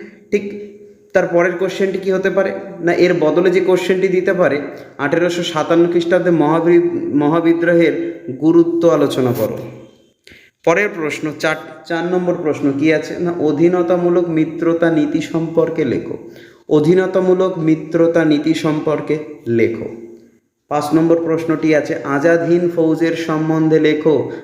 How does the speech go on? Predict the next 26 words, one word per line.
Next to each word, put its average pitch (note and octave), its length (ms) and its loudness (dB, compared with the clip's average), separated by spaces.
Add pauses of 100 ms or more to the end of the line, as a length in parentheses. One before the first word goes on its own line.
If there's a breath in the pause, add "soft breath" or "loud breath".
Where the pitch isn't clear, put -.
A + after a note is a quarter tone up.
(120)
আজাদ D3 440 0
হিন্দ E3 320 2
ফৌজের D#3 360 2
সম্বন্ধে D#3 640 0
লেখো। D3 540 0 (260 loud breath)
অথবাতে F3+ 480 2
থাকতে E3+ 300 -2
পারে D#3 200 0
সেম F3+ 380 -2
প্রশ্ন C#3+ 400 0 (140)
বা C3+ 80 2
একই C#3 340 0
প্রশ্ন, D3 460 0 (100)
কী D#3 80 0
থাকতে D3+ 300 -2
পারে D3 260 -2 (520 loud breath)
না, C#3+ 60 -2
ভারতের D#3 520 0
স্বাধীনতা E3 640 0
সংগ্রামে E3+ 560 2 (840 soft breath)
নেতাজি D#3 760 0
সুভাষচন্দ্র D#3 960 -2
বসু C#3+ 320 0 (1500)
ও C#3+ 360 2
আজাদ E3 380 0
হিন্দ G3 220 -2